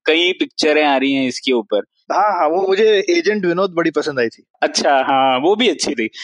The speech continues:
Speaker 1: पर, अ, उसमें जो डिपिक्शन रहता है ना आरएनएडब्ल्यू ऑफिसर का, वैसे तो एकदम नहीं रहते आरएनएडब्ल्यू ऑफिसर, और काम जो रहता है आरएनएडब्ल्यू ऑफिसर का, वो बहुत अलग रहता है। तो इस बार क्यों ना हम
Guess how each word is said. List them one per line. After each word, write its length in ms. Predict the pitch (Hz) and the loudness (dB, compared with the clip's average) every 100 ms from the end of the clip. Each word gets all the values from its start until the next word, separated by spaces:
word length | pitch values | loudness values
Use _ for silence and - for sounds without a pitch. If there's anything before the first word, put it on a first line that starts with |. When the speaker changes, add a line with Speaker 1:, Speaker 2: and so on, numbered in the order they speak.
| - - | -16 0
Speaker 1:
पर, 320 | 269 277 233 | 2 4 4
अ, 440 | 180 165 160 - - | 4 4 2 0 -6
उसमें 500 | 196 - 254 294 285 | -8 -6 -2 0 0
जो 300 | 254 269 233 | 2 2 2
डिपिक्शन 640 | 156 160 - - - 262 | 0 -2 -2 -2 -2 0
रहता 320 | 240 226 208 202 | 2 2 2 0
है 140 | 196 | 0
ना 120 | 233 190 156 | -2 0 2
आरएनएडब्ल्यू 720 | 156 165 185 190 180 180 185 | 2 2 0 0 2 2 2
ऑफिसर 400 | 165 175 175 160 | 2 0 0 2
का, 200 | 160 135 - _ 139 | 2 0 -4 _ 0
वैसे 340 | 165 175 226 | 2 2 0
तो 180 | 226 233 | 2 2
एकदम 400 | 175 - 214 214 | 2 0 0 2
नहीं 240 | 196 190 | 0 2
रहते 280 | 175 151 160 | 2 2 4
आरएनएडब्ल्यू 720 | 147 139 147 156 147 143 156 | 4 4 2 0 0 0 2
ऑफिसर, 360 | 143 143 156 175 | 2 0 0 2
और 120 | 170 | 0
काम 460 | - 131 147 175 185 | 0 2 2 0 0
जो 140 | 185 | 2
रहता 280 | 175 156 165 | 2 2 2
है 60 | |
आरएनएडब्ल्यू 680 | 160 139 143 156 147 143 151 | 4 2 0 -2 -2 0 0
ऑफिसर 360 | 147 147 147 151 | 0 0 -2 0
का, 120 | 156 | 2
वो 320 | 156 151 156 | 2 2 0
बहुत 360 | 139 131 143 - | -2 0 0 0
अलग 280 | 123 131 139 | 0 2 2
रहता 300 | 135 110 - | 2 0 -2
है। 60 | 107 - - | -6 -6 -4
तो 100 | 269 165 | -2 -2
इस 200 | 160 - | -4 0
बार 200 | 226 254 | 2 2
क्यों 320 | 240 - 208 | -2 -2 0
ना 140 | 226 220 | 0 0
हम 340 | 202 214 220 | 0 -2 -4